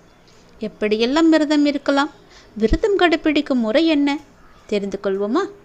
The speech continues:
இந்த நாட்களில் அதிகாலையில் எழுந்து நீராடி சிவாலயம் சென்று வழிபட வேண்டும். அன்று முழுவதும் உணவின்றி உபவாசம் இருந்து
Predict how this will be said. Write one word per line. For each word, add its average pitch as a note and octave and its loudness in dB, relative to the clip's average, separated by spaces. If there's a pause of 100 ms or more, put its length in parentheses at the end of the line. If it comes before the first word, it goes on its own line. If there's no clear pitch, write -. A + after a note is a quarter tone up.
(280)
இந்த B3 -2
நாட்களில் A3 -2
அதிகாலையில் A3 0
எழுந்து A3+ 0
நீராடி G#3+ -2 (360)
சிவாலயம் A#3+ 0
சென்று G#3+ -2
வழிபட B3 -2
வேண்டும். G3+ -6 (520)
அன்று A#3 -2
முழுவதும் A3+ 0
உணவின்றி A#3 -4
உபவாசம் C4 -4
இருந்து C#4+ -4